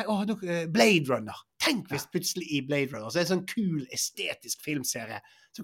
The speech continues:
Speaker 1: kommer en menneskedrone. Ah, det, og så er det meg. Dette er min
Speaker 2: Jeg
Speaker 1: claim to fame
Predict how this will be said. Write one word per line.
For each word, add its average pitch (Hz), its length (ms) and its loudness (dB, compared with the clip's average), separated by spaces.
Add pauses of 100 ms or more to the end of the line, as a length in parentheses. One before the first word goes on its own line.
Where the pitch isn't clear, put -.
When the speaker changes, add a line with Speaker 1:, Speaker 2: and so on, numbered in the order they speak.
(140)
Speaker 1:
kommer - 280 6
en 185 220 4
menneskedrone. 143 920 -2 (600)
Ah, 139 520 12
det, 131 200 2
og 170 80 6
så - 80 8
er - 40 10
det 190 80 10
meg. 139 220 8 (500)
Dette 262 240 12
er 277 40 12
min 262 160 12
Speaker 2:
Jeg 196 260 6
Speaker 1:
claim 277 440 8
to 185 80 2
fame 220 500 8